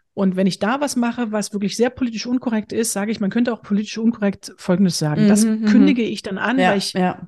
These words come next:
Speaker 1: vermeiden möchte, dass jetzt ganz viel darüber diskutiert wird,
Speaker 2: Ja.
Speaker 1: ob das jetzt ein passender Witz ist. Weil ich sage,
Speaker 2: Ja, ja,
Speaker 1: nein,
Speaker 2: ja.
Speaker 1: es ist kein passender Witz. Ich würde ihn nicht machen außerhalb dieses Rahmens. Für mich ein
Speaker 2: Ja.
Speaker 1: geschützter Rahmen.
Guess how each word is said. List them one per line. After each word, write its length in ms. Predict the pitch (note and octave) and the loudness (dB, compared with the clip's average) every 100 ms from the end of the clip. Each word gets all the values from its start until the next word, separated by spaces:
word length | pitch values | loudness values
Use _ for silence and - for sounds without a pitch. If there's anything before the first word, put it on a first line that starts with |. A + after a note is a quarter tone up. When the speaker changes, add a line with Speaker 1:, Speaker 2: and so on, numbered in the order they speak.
| - | -6
Speaker 1:
vermeiden 560 | - - F#3 D4 D#4+ A3+ | -4 -4 -4 -4 -2 0
möchte, 300 | A#3 - G#3+ | -2 -4 -6
dass 120 | G3 | -4
jetzt 160 | G3 | -4
ganz 220 | G#3+ B3+ - | -2 -4 -2
viel 140 | C4+ | -2
darüber 180 | A#3 G#3+ | -2 -2
diskutiert 520 | G3+ - - A#3 A#3 | -4 -6 -4 -4 -2
wird, 220 | A3 - - - | -4 -4 -12 -4
Speaker 2:
Ja. 240 | F#3 F#3+ - | 0 0 0
Speaker 1:
ob 160 | A#3 | -2
das 220 | - A#3+ G3 | -2 -2 -2
jetzt 280 | G#3 - | -2 -4
ein 160 | - G3 | -4 -2
passender 400 | G3+ F#3 G3+ F3+ | -2 0 0 2
Witz 160 | F#3+ F3 | 0 -2
ist. 120 | E3+ | -2
Weil 140 | F#3 | -2
ich 80 | F#3+ | 0
sage, 160 | F#3 G3+ | 2 4
Speaker 2:
Ja, 60 | F#3+ | 6
ja, 60 | |
Speaker 1:
nein, 120 | G#3 | 6
Speaker 2:
ja. 40 | A#3 | 4
Speaker 1:
es 80 | G#3+ | 2
ist 120 | - | -4
kein 240 | - A3+ A#3 | 0 0 2
passender 340 | A3+ A3+ G3 | 0 2 2
Witz. 160 | G#3+ G3+ | 0 -2
Ich 120 | G#3+ | -2
würde 140 | A#3 | 0
ihn 160 | A#3+ G#3+ | 4 4
nicht 220 | G#3+ - | 2 -2
machen 200 | G#3+ A3 | -2 -2
außerhalb 360 | - G3+ G#3+ G#3+ | -2 0 0 2
dieses 340 | G3 G3 - | 2 2 2
Rahmens. 300 | G3+ A3+ G#3+ | 4 4 4
Für 100 | G3+ | 0
mich 140 | G3 | 0
ein 60 | F#3+ | 2
Speaker 2:
Ja. 40 | |
Speaker 1:
geschützter 380 | G3 C#4 - A3 | 0 0 -2 0
Rahmen. 400 | F#3+ G3+ G#3+ G#3 | 2 4 6 6